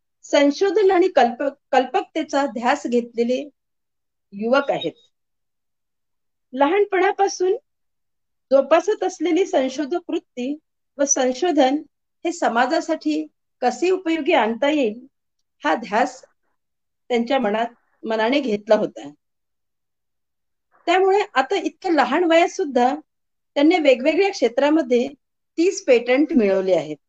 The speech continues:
आणि चार इंटरनॅशनल पेटंट रजिस्टर आहे सध्या त्यांच्या नावे. तर असे हे मूर्ती लहान पण कीर्ती महान असे व्यक्तिमत्व दोन हजार वीसच्या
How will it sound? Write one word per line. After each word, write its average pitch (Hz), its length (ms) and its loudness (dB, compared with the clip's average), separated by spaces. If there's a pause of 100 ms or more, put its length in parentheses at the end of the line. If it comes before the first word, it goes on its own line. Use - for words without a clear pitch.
(1160)
आणि 220 340 -2 (580)
चार 269 340 4
इंटरनॅशनल 320 720 2
पेटंट 247 520 -2
रजिस्टर 214 480 -4
आहे 277 220 -2 (280)
सध्या 233 360 -6
त्यांच्या 202 380 -2
नावे. 151 240 -8 (2750)
तर 349 80 -2 (180)
असे 277 260 -2
हे 427 280 2 (640)
मूर्ती 330 380 0
लहान 339 260 0
पण 349 260 -2
कीर्ती 294 300 -4
महान 285 280 0 (120)
असे 247 180 0
व्यक्तिमत्व 302 720 -2 (1400)
दोन 302 200 4
हजार 415 280 0
वीसच्या 262 560 -2